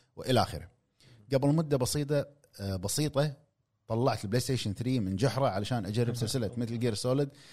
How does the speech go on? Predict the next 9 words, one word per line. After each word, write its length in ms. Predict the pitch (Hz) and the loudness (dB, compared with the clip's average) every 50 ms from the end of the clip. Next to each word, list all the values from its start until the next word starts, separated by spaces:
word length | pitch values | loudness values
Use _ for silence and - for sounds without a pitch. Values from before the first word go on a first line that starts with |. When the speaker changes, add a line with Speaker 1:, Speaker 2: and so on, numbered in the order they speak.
| - - - | -20 -14 -8
Speaker 1:
إن 80 | 92 95 | -6 -4
شاء 200 | - - 127 127 | 0 2 2 4
الله 140 | 131 123 117 | 4 2 2
الجيم 300 | 110 104 113 120 120 110 | 2 2 2 2 2 2
بلاي 260 | 120 117 120 120 117 | 2 0 2 4 4
ممتع. 300 | 117 117 104 92 - - - - _ _ _ _ | 6 6 6 4 0 -6 -14 -16 _ _ _ _
Speaker 2:
إن 120 | 101 107 - - | -20 -20 -20 -16
شاء 100 | 127 127 | -14 -14
الله. 140 | 117 107 | -14 -14